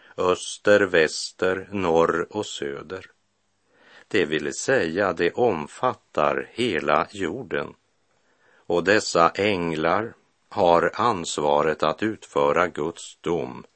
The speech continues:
som ska komma över hedna nationerna. Precis som vi kan läsa i Uppenbarelseboken. Lyssna nu till det svar som Herren ger Sakarja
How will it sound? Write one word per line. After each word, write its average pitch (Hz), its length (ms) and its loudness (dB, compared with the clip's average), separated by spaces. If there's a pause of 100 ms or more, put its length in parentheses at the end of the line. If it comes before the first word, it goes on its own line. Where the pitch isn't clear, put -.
(120)
som 82 220 -4
ska 67 220 -4
komma 69 600 -2
över 69 500 -6 (100)
hedna 71 440 -6
nationerna. 76 800 -10 (840)
Precis 117 520 -2
som 78 300 -2
vi 73 160 -4
kan 69 320 -4
läsa 73 640 -4
i 69 320 -10
Uppenbarelseboken. 69 1400 -8 (1040)
Lyssna 131 540 0
nu 87 200 0
till 82 160 -4
det 82 180 -2
svar 78 540 0
som 76 280 -4
Herren 90 580 -2
ger 80 480 -4
Sakarja 69 840 -6